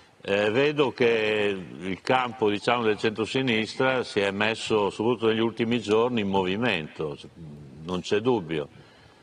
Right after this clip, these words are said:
c'è della movida e,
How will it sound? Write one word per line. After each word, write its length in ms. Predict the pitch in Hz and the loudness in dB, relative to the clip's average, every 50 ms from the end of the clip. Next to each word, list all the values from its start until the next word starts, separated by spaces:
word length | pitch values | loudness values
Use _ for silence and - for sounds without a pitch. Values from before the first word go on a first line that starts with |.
| _ _ - | _ _ -4
c'è 180 | - - 107 107 | 0 2 2 4
della 240 | 107 107 101 101 | 4 4 4 2
movida 760 | 98 101 104 110 120 135 127 117 98 82 78 85 80 76 73 - - - - _ _ _ | 2 2 2 2 2 2 2 2 0 0 0 0 0 -2 -2 -6 -12 -20 -20 _ _ _
e, 760 | - - 92 92 92 92 90 90 90 90 90 90 87 85 | -6 -2 0 2 2 2 2 2 2 0 0 0 -2 -2